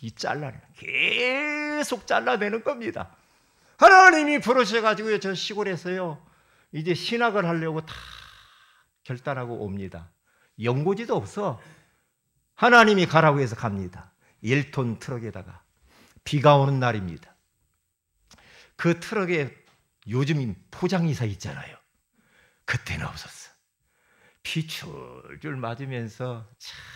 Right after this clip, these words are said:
어린 딸, 예? 아내, 저 세 명 그렇게 타고 봉고차 타고 올라오는 거예요.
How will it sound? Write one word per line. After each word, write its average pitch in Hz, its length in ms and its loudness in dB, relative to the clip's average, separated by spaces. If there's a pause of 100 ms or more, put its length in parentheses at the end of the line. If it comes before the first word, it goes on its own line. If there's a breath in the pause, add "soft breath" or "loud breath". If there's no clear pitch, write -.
(760 loud breath)
어린 120 400 -4
딸, 95 400 -4 (600)
예? 156 240 -6 (600)
아내, 101 600 -4 (100)
저 - 200 -10
세 139 260 -10
명 95 300 -8 (500)
그렇게 113 220 -6
타고 135 420 -12 (1080)
봉고차 123 340 -6
타고 107 220 -10
올라오는 92 360 -4
거예요. 82 180 -12